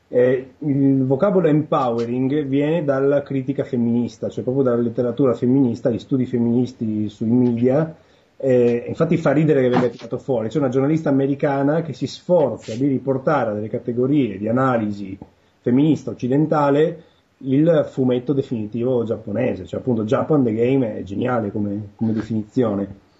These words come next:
Secondo me il problema è da, nasce da quello, cioè dal voler per forza strizzare fuori un senso da quel latex fantastico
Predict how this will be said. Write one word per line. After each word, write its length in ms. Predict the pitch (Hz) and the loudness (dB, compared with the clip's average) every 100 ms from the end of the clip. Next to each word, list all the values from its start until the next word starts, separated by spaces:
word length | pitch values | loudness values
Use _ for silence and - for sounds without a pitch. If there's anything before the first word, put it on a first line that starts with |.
| _ | _
Secondo 300 | - 127 170 | -2 2 4
me 60 | 202 | 2
il 60 | |
problema 320 | - 135 180 | 2 2 4
è 40 | 175 | 2
da, 160 | 127 123 | 0 -2
nasce 280 | 123 135 147 | -4 -2 -2
da 80 | 120 | 0
quello, 300 | 143 131 107 | 0 -2 -2
cioè 140 | 143 | -2
dal 140 | 135 135 | 0 2
voler 300 | 143 165 175 | 4 4 2
per 140 | 151 | -2
forza 280 | - 175 190 | -2 -4 -4
strizzare 520 | - 151 - - 156 | -6 -8 -6 -4 -4
fuori 200 | 156 151 147 | -2 0 2
un 160 | 147 | 2
senso 520 | 139 156 143 139 175 | 0 0 0 0 0
da 100 | 175 | 0
quel 260 | 135 131 120 | 2 0 0
latex 560 | 123 131 131 160 82 - | -2 -6 -6 -6 -8 -8
fantastico 880 | 123 120 117 117 - 139 156 135 | -6 -4 -6 -8 -4 0 0 0